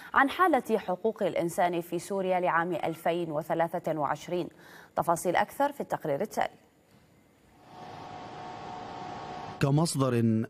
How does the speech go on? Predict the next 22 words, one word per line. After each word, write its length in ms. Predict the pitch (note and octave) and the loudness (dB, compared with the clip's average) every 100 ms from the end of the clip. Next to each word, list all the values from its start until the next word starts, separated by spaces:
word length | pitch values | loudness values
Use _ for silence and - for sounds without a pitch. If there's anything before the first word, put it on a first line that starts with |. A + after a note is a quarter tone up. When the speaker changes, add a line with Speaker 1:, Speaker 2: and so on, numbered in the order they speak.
| - | -4
Speaker 2:
أساسي 680 | C#3 - A#2+ - D3 C3 A#2 | -4 -2 -2 -2 0 2 0
ثان 520 | - C#3 B2 G2+ F#2 - _ - | 0 0 2 0 -2 -8 _ -6
وللسنة 640 | C3 C3+ C#3 - D3+ C#3 B2+ | 0 2 2 2 2 2 2
الثانية 520 | A#2+ - C3 B2 C3+ A#2+ | -2 0 2 4 2 2
عشر 440 | A2+ A#2 - A2+ | 0 0 0 0
على 260 | G#2+ G#2 A#2 | 2 2 0
التوالي، 580 | A#2 B2+ A2+ G#2 F#2 D#2+ _ _ _ _ - | 0 2 2 2 -2 -8 _ _ _ _ 2
مكتب 560 | C3 C#3 - B2+ A2+ | 4 2 0 -2 0
الديمقراطية 960 | A2 A2 A2+ B2+ A#2+ A#2+ G#2+ - C#3 A#2 A#2+ | -2 -2 0 2 2 0 -2 2 2 2 2
وحقوق 480 | A2 G2+ A#2+ C#3+ - | 2 2 -2 -4 0
الإنسان 360 | C3 A#2+ C#3+ B2+ | 2 4 2 0
في 60 | |
الخارجية 520 | A2+ A2+ A#2 A2 B2+ A#2 | 0 0 0 2 0 2
الأمريكية 680 | A#2+ B2 B2 A2 A#2+ G#2 E2 - _ _ _ _ | 0 4 2 2 -2 -2 -4 -12 _ _ _ _
اعتمد 560 | B2+ A#2+ - C3+ B2 A2 | -2 0 2 4 4 2
بشكل 540 | A2+ A2 C#3 B2 A#2+ | 0 2 0 2 0
أساسي 480 | A#2+ - A#2 - B2 | 0 0 -2 0 0
على 180 | G#2 A2+ | 2 0
الشبكة 400 | - C3+ B2 B2 | 0 0 0 -2
السورية 540 | G2 - B2+ B2 B2+ - | -4 -2 0 2 0 0
لحقوق 500 | A#2 G#2+ - - C#3 B2+ | 0 0 -2 -2 0 0
الإنسان 520 | C3 A2 A#2+ F#2+ | 0 0 0 -2